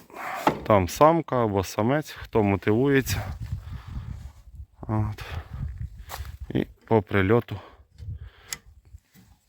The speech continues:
запускається. Ось такі гніздові бокси. По бажанню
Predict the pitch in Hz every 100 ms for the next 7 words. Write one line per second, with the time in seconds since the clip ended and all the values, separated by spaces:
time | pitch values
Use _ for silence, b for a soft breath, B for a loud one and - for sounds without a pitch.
0 | - - - _ _ - - - _ _
1 | _ - - 113 113 - 107 - 101 98
2 | 98 - - - - _ b b b b
3 | b b b b - - _ _ - 175
4 | - - - 123 - - 110 104 110 110
5 | 95 104 - - - B B B B B
6 | _ _ _ _ _ _ _ _ 143 127
7 | 127 123 120 117 113